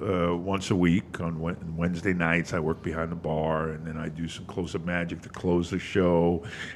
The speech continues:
And then once every two months or something, I would headline on the weekend shows.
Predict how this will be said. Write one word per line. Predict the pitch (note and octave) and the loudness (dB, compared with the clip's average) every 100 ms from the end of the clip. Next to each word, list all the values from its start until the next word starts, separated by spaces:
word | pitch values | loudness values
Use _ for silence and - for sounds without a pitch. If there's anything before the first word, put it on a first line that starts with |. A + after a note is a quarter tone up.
| - | 4
And | B2+ | 6
then | D3+ D3 C#3+ | 8 8 6
once | C3 C3 A2 | 10 8 10
every | B2+ A2+ A2+ | 10 10 8
two | G#2 - A#2 | 6 4 6
months | G#2+ G2 F#2 | 8 6 4
or | F#2 | 0
something, | - E2+ F2 | -2 -4 -2
I | F2 | -2
would | E2+ | -2
headline | E2+ F#2+ F#2 F2 E2+ E2+ | -2 -2 0 0 -2 -2
on | E2 | -4
the | |
weekend | E2 E2 - F2 E2+ | -4 -6 -6 -8 -6
shows. | - D#2+ C#2+ - - | 2 4 4 0 -14